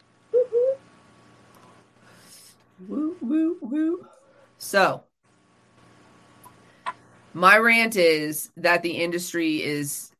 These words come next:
Speaker 2: pushing, uh, the qualified of us, those who have worked really hard, those who give a fuck about this plant, those who give a fuck about the people who use this plant,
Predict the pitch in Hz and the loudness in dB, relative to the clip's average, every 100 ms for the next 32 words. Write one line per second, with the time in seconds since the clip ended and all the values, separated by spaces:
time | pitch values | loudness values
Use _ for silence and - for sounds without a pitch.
0 | - - 185 180 180 165 156 - 160 151 | -20 -2 -2 0 -2 -4 -6 -2 0 -2
1 | 147 160 - 165 175 175 160 151 147 143 | -4 -6 -2 0 0 0 0 0 -4 -6
2 | 139 - 156 147 151 135 139 165 151 - | -6 -6 -6 -6 -6 -8 -2 -2 -2 -8
3 | 156 160 156 156 156 143 143 139 147 135 | -6 -6 -6 -4 -4 -4 -6 -8 -8 -10
4 | 147 151 147 - 147 143 139 135 135 131 | -10 -10 -8 -6 -4 -2 -2 -2 -4 -10
5 | - 143 143 - 143 143 156 165 175 180 | -8 -8 -8 -6 -6 -6 -6 -4 -4 -2
6 | 175 170 151 160 156 - 185 180 160 156 | 0 0 0 -2 -2 -8 -10 -6 -4 -4
7 | 143 151 175 175 139 135 139 139 143 | -4 -8 -10 -8 -8 -8 -6 -6 -6